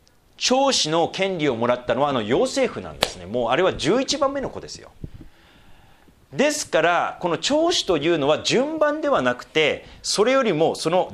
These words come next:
第一のもの、二倍の分け前をもらうって書いてます。で、その第一人者であられるという意味での長子で、イエス様は万物の長子なんです。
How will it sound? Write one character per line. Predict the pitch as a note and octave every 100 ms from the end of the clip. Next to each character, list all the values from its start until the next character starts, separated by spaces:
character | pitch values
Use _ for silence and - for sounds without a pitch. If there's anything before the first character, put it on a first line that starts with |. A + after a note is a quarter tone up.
| F#2+
第 | G#3+ E4+ F4+ -
一 | - - G#3+
の | G3
も | G2
の、 | D#2+ - - - _ - - G#2
二 | D3+
倍 | G3 D4+ D#4+
の | D4+
分 | C#4+
け | C#4
前 | C#4 C#4+
を | F3+
も | A2+ G#2
ら | G2+
う |
っ |
て | - -
書 |
い | D2
て | -
ま |
す。 | - - _ _ - _
で、 | D3+
そ | - A#3+
の | C#4+ E3+ G2+
第 | A#3+ D4 D4 -
一 | D#3+ D#3+ G#3+
人 | A3 A3+ G#3+
者 | - B2+
で | A2+ -
あ | - C3+
ら | F3 F#3+
れ | G3+
る | F#3 G3+
と | C#3+ A2+
い | C#3 F3+
う | F3 F3+
意 | F#3
味 | F#3 E3+
で | F3+
の | F3+
長 | - C#3+ B2+
子 | G#2+ -
で、 | D#3+ D#3 _ -
イ | C3
エ | D#3+
ス | D#3+
様 | - G#2+ G#2
は | D3 - -
万 | - A#3 D#4 D#4 A#3+
物 | G3+ - G3+
の | G3
長 | - A2+
子 | -
な | -
ん | -
で | -
す。 | -